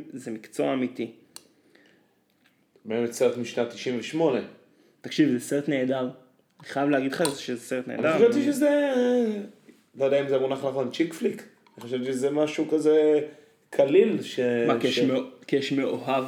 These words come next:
Speaker 1: בכותרת?
Speaker 2: אולי.
Speaker 1: אתה יודע, בהקשר של
Speaker 2: לא, ה-, דבר ראשון, הכרזה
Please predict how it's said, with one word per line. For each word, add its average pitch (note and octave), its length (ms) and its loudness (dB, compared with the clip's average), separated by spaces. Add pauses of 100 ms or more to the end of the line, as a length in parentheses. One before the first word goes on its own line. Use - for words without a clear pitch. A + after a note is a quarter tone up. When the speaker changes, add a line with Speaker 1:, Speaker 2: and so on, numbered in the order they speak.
Speaker 1:
בכותרת? C#3 560 -2 (180)
Speaker 2:
אולי. A2+ 460 0 (840)
Speaker 1:
אתה B2+ 80 -6
יודע, C3 240 0 (260)
בהקשר C3 380 2
של G#3 120 4
Speaker 2:
לא, E3 360 6
ה-, - 100 -2 (220)
דבר D3+ 160 6
ראשון, G3+ 220 4
הכרזה B2+ 480 2